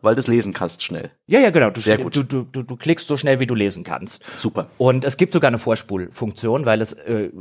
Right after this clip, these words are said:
Speaker 2: im, im weiteren Spielverlauf gibt es dann die Möglichkeit, zu früheren Tagen oder Kapiteln
Speaker 1: Mhm.
Speaker 2: zurückzuspringen, wenn du dort noch irgendwelche Nebensachen nicht gemacht hast oder irgendwas farmen willst oder so.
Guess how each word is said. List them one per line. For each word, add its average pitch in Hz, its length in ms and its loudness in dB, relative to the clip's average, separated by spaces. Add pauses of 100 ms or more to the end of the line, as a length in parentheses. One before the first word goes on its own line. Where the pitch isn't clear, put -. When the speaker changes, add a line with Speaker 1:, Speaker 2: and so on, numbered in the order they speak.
(180)
Speaker 2:
im, 107 240 -4
im 104 160 -4
weiteren 113 340 0
Spielverlauf 143 800 2
gibt - 240 -10
es 117 160 -8
dann 110 160 2
die 107 80 -2
Möglichkeit, 107 560 -2
zu 110 80 -8
früheren 120 560 0
Tagen 120 540 2
oder 104 180 0
Kapiteln 107 460 -4
Speaker 1:
Mhm. - 20 -14
Speaker 2:
zurückzuspringen, 135 840 0
wenn 101 100 4
du 101 80 0
dort 98 180 0
noch 98 120 -8
irgendwelche 95 360 -4
Nebensachen 117 560 2
nicht 107 220 -2
gemacht 104 380 0
hast 107 160 0
oder 92 100 0
irgendwas 82 300 -6
farmen 104 360 0
willst 104 360 0
oder 98 240 0
so. 98 240 -4